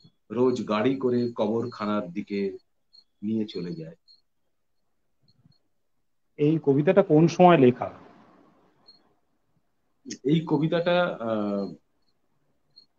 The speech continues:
Speaker 1: এই যে lockdown, মানে আমাদের যে অতিমারি চলছে, এই অতিমারির, আহ, মধ্যেই লেখা। এবং,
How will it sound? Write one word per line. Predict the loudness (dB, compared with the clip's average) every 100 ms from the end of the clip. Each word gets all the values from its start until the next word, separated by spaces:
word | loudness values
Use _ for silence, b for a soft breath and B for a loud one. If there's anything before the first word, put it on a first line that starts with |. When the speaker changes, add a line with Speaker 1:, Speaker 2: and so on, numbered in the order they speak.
| -12 -12 -14 -18 _ _ _ _ _ _ -4
Speaker 1:
এই | 0
যে | 0
lockdown, | 2 0 -2 0 0 2 0
মানে | -2 -2
আমাদের | -2 -2 -4
যে | -2
অতিমারি | -4 -2 -2 0 -2
চলছে, | -4 -10 -6
এই | -4 -4
অতিমারির, | -2 -2 0 0 -2 -10 -12
আহ, | -6 -4 -6 -8 _ _ _ _ -8
মধ্যেই | -8 -6 -4 -2
লেখা। | -4 -6 -10
এবং, | -8 -6 -6